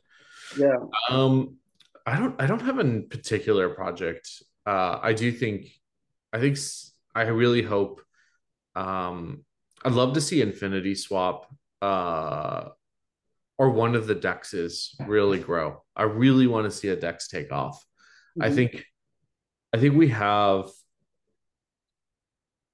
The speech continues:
Speaker 2: this definite need for a def-, like, very robust, uh, DeFi on the internet computer. And I really hope it's to see one of the DeFi projects actually just absolutely blow up,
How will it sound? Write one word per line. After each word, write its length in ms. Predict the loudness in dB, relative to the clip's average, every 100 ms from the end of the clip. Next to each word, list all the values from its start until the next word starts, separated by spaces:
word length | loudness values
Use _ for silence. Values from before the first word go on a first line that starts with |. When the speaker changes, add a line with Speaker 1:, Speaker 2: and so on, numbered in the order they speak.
| _ _ _ _ _ 0
Speaker 2:
this 260 | 0 0 -2
definite 540 | -2 -2 -6 -6 -6
need 480 | -4 -2 -2 -4 -4
for 240 | -2 0
a 80 | 0
def-, 360 | -4 -8 -10 _
like, 100 | -16 -16 _ _ _
very 320 | -2 4 6
robust, 920 | 6 4 4 2 0 -2 -8 -12 -16 _ _ _ _ _
uh, 220 | -8 -6
DeFi 600 | -4 -4 -2 -2 -2 -4 -4
on 160 | -2
the 80 | 2
internet 280 | 2 0 -4
computer. 540 | -6 0 2 2 -2 _ _ _ _ _ _ -4
And 460 | -2 0 0 -2 0
I 40 | 2
really 400 | 4 4 4 2
hope 240 | -2 -4
it's 200 | -8 -8
to 100 | -14
see 420 | -8 -4 -4 -4 -6
one 180 | -2 -2
of 120 | -2
the 60 | -6
DeFi 460 | -8 -8 -4 -6 -6
projects 480 | -4 -4 -2 -6 -4
actually 440 | -8 -8 -12 -12 -12 -12
just 160 | -4
absolutely 560 | -2 -2 -2 -2 -2 -4
blow 280 | -4 -4 -4
up, 260 | -6 -10